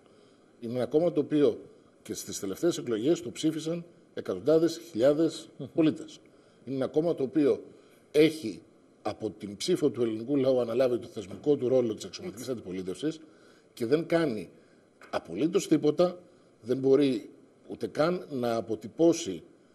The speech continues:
Speaker 1: την, ε, αν θέλεις, το, το, το πνεύμα των καιρών. Διάλεξε να ομφαλοσκοπήσει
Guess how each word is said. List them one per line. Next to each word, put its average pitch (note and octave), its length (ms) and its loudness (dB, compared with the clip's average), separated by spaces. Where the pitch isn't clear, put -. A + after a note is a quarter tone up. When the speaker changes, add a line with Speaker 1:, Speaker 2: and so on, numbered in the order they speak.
Speaker 1:
την, G#2+ 300 -8
ε, E2+ 600 -10
αν B2+ 80 -4
θέλεις, C#3 340 -2
το, B2+ 100 -4
το, A2 360 -4
το A#2 140 -4
πνεύμα C#3+ 400 4
των G2 140 -8
καιρών. G2+ 400 -4
Διάλεξε D#3 520 4
να D3+ 100 0
ομφαλοσκοπήσει A#2 880 0